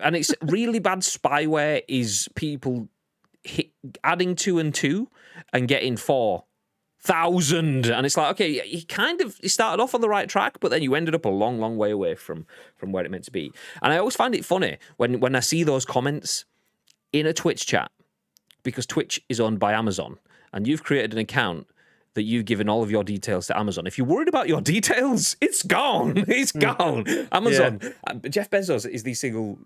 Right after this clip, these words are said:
Speaker 1: the single richest person in the world, ish. In there with Elon Musk. Amazon, it has one of, if not the biggest consumer database in the world.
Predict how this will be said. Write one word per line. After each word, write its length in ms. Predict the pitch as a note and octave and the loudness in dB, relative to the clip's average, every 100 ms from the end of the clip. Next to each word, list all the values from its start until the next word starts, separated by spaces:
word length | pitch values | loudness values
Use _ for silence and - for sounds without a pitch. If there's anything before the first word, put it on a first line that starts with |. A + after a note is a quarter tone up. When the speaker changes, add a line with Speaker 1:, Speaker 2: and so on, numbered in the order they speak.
| - | -8
Speaker 1:
the 120 | B2 | -4
single 340 | - D#3 C#3 | 0 0 0
richest 300 | B2 B2+ - | 0 -2 -4
person 220 | - A2+ F2+ | -4 -4 -4
in 60 | |
the 60 | E2 | -4
world, 180 | D2 - | -4 -4
ish. 360 | A2 D2+ - - _ _ - - - _ _ - | -6 -4 -8 -8 _ _ -20 -20 -20 _ _ -2
In 140 | E3+ | 2
there 320 | D#3 B2 A#2 - | 2 2 0 -4
with 280 | A2+ A#2+ - | -2 -2 -2
Elon 280 | C3 G#2+ G2 | -2 0 -2
Musk. 400 | F#2+ E2 - - - - - _ _ | -4 -8 -14 -18 -20 -20 -20 _ _
Amazon, 580 | - G#3 G3+ B2+ F#2+ F#2+ - | 0 2 2 2 0 -4 -8
it 200 | A#2 - - | -8 -8 -10
has 300 | - D3 B2 - _ | 0 0 0 -8 _
one 340 | D3 C3+ D#3 | -4 0 2
of, 160 | D3+ A2+ - | 0 0 -2
if 200 | C#3+ - | -4 -2
not 180 | C3+ | -4
the 120 | A2+ A#2+ | -4 -2
biggest 560 | G2+ A#2 A#2 - - - _ | -2 0 0 -2 -6 -14 _
consumer 600 | - C3 A#2+ - B2 A2+ | -4 -2 -2 -2 -2 0
database 800 | G2 G#2+ A2+ B2 E2+ E2+ C#2+ - - | 0 0 0 0 -6 -6 -6 -10 -10
in 100 | F2+ | -10
the 60 | F2+ | -8
world. 480 | E2+ E2 D#2+ D#2+ | -8 -8 -10 -14